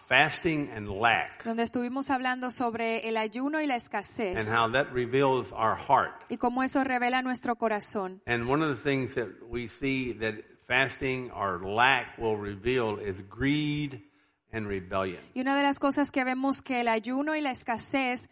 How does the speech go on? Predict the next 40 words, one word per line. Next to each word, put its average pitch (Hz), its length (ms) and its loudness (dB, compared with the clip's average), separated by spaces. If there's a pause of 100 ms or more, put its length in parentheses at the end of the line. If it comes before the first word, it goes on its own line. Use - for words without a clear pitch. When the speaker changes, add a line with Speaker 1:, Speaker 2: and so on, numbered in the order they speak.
(120)
Speaker 2:
van 226 180 2
a 247 100 0
revelar 233 680 0
es 226 240 -2
la 226 100 2
avaricia 247 640 -2
y 220 80 -6
la 208 160 -2
rebelión. 208 600 -2 (320)
Speaker 1:
So 113 280 4
it's 113 220 -8
hard 147 280 4
sometimes 127 540 -2
to 113 100 -10
really 127 260 0
know 123 440 2
what, 113 320 0 (300)
uh, 98 140 -8 (120)
is 107 140 -16 (180)
in, 107 300 -6
lurking 123 460 -2
in 110 100 -4
our 95 200 0
heart. 147 380 0 (300)
Speaker 2:
Así 226 240 -2
que 262 120 0
es 262 100 -4
muy 262 300 2
difícil 285 560 0
saber 262 500 0
verdaderamente 247 720 0
lo 240 120 -2
que 233 80 -4
está 247 200 0
trabajando 247 600 2
en 294 60 -6
nuestro 254 280 -6
corazón. 214 640 -6 (200)
Speaker 1:
And 123 180 -2
God 135 460 6